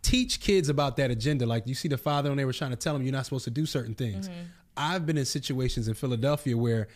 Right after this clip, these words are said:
Speaker 1: they had agenda to do random search and seizures on cars
Speaker 2: Mm-hmm.
Speaker 1: in the neighborhood I was in,
Speaker 2: Mm-hmm.
Speaker 1: right? There's also agenda to lock up so many amount of people.
Speaker 2: Mm-hmm.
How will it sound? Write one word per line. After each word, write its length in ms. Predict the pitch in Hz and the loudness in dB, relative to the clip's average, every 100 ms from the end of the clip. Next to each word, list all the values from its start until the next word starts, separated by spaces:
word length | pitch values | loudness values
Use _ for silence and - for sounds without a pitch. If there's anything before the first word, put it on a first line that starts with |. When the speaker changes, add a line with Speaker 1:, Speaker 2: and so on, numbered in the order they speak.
| - _ 151 | -20 _ -2
Speaker 1:
they 140 | 170 | 2
had 180 | 175 147 | 2 2
agenda 340 | 120 160 156 | 2 2 2
to 80 | 123 | 2
do 400 | 123 131 117 110 - - - - | 2 2 2 -2 -10 -20 -20 -6
random 540 | 117 139 156 156 151 135 | -2 2 2 2 2 0
search 400 | - 156 135 127 | 2 2 2 -2
and 100 | 117 | 0
seizures 560 | 175 151 117 104 - - | 0 0 0 -2 -4 -6
on 180 | 135 120 | -4 -2
cars 500 | - 143 110 95 - | 0 2 2 -2 -2
Speaker 2:
Mm-hmm. 320 | 196 196 170 165 - | -2 -2 -4 -6 -2
Speaker 1:
in 100 | 139 | 0
the 60 | |
neighborhood 360 | 143 165 127 117 | 4 4 2 0
I 100 | 110 | -2
was 140 | 98 | -2
in, 160 | 104 95 - - - | -4 -8 -16 -20 -12
Speaker 2:
Mm-hmm. 200 | 190 175 | -8 -2
Speaker 1:
right? 300 | 120 143 185 - - - | 0 2 0 -6 -20 -6
There's 180 | 139 135 | -2 -2
also 420 | - 180 208 185 | 2 4 4 4
agenda 300 | 143 151 139 | 4 4 2
to 60 | 127 | 2
lock 280 | 143 151 147 | 2 2 0
up 100 | - | 0
so 280 | - 160 | 0 2
many 200 | 156 151 | 4 2
amount 280 | 135 139 131 | 4 2 2
of 80 | 120 | 0
people. 400 | 208 214 113 190 202 | 0 0 -2 -4 -6
Speaker 2:
Mm-hmm. 260 | 185 160 | -8 -8